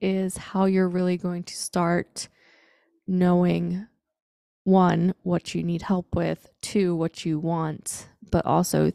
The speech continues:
three, kind of giving you that permission to then take action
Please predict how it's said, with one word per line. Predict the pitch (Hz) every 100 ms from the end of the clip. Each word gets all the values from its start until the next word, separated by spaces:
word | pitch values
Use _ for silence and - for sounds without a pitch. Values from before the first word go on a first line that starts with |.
| -
three, | 208 196 180 170 - - - _ _ -
kind | 185
of | 180
giving | - 190 190 190
you | 185
that | 180 -
permission | - 180 180 - 180 175 165
to | - - 196 185
then | 180 170 165 170 - _ _ _ _ _ _ -
take | -
action | - - - - -